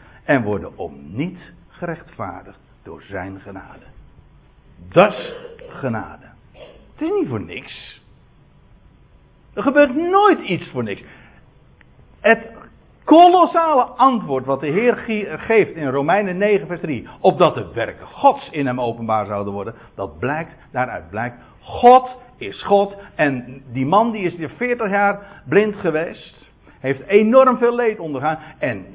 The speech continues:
de Heer zegt, en toch is er nooit iets misgegaan. Nooit. Het, het staat allemaal, het maakt allemaal deel uit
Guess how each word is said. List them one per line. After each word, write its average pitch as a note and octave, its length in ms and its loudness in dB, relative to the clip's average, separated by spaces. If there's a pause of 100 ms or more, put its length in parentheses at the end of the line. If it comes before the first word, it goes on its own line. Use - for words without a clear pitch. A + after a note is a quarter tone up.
(260)
de A2 80 -8
Heer A2+ 180 -2
zegt, G#2+ 280 -10 (380)
en - 120 -18
toch - 200 -12
is F2 120 -20
er D#2+ 100 -20
nooit F#2 300 -14
iets - 180 -20
misgegaan. - 500 -20 (600)
Nooit. C#3+ 720 0 (2500)
Het, G2 160 -20 (1600)
het - 140 -20 (100)
staat C3+ 320 -8 (120)
allemaal, D3 600 -8 (1500)
het - 140 -18
maakt G2+ 260 -10
allemaal D#3+ 440 -4
deel G2+ 280 -4
uit E2 200 -16